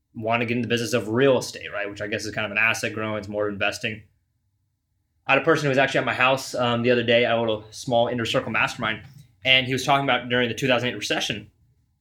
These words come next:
This is actually, um, he got onto eBay and then later on to Amazon after that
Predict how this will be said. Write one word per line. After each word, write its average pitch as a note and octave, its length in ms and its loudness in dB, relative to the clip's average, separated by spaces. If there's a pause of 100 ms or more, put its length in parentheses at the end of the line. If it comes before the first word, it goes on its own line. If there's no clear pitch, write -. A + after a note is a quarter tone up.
(360)
This C3+ 100 -2
is C3 60 0
actually, C3 320 2
um, A#2 200 0
he A#2 140 -4
got B2 240 4
onto G#2+ 380 0 (540)
eBay A2 560 2
and G#2+ 80 -6
then G#2 160 -4
later G#2+ 220 0
on G#2 100 -2
to G2+ 60 0
Amazon G#2 360 -2
after G2 240 -12
that A2+ 260 2